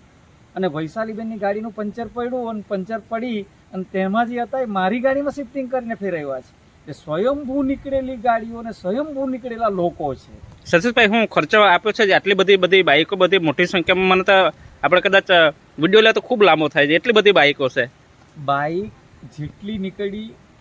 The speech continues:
Speaker 1: અને જેટલી ફોર વ્હીલ નીકળી એને ફક્ત એટલો જ મેસેજ મોકલાવેલો કે આનંદભાઈના વાઇફ આનંદભાઈના પ્રચાર માટે પારડી તાલુકા વિસ્તારમાં આવે છે. કોઈને આપણે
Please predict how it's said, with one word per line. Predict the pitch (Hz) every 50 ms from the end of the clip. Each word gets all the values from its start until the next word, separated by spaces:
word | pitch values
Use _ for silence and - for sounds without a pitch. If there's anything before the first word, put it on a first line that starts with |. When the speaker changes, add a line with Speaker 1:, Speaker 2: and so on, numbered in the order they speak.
| -
Speaker 1:
અને | 156 151 151
જેટલી | 135 - 151 - _ - 240 285
ફોર | 247 - 233 233 220
વ્હીલ | 208 220 202 196
નીકળી | 190 185 - 185 170 156 143 127 120 107 - - - - - - - - - - - 196
એને | 180 180 180 196 233 262
ફક્ત | - - 220 - - - - 285 - -
એટલો | 202 - - - - 208 285
જ | 240
મેસેજ | 247 233 220 196 - 214 196 -
મોકલાવેલો | 180 175 160 - - 160 151 143 139 135 135 135 139 147 170 208 214 - -
કે | 208 202 - -
આનંદભાઈના | 160 165 175 220 285 277 262 220 240 226 208 - 196 190 185 -
વાઇફ | - 151 143 143 139 143 151 - - - - - - - -
આનંદભાઈના | 156 160 170 214 277 302 285 247 254 254 247 240 226
પ્રચાર | 214 - 202 185 - - 185 170 160 151
માટે | 151 143 139 135 - - 165 190 214 233 - - - - - _ _ _ -
પારડી | 151 143 151 165 180 208 220 277 277
તાલુકા | - 262 226 220 214 214 190 - - 196 185
વિસ્તારમાં | 170 165 151 - - - 160 156 151 151 143 135
આવે | 135 139 135 135 127
છે. | 110 _ 107 104 _ _ _ _ _ _ _ _ -
કોઈને | 180 196 208 226 240 269
આપણે | 285 254 214 202 - - 262 247 254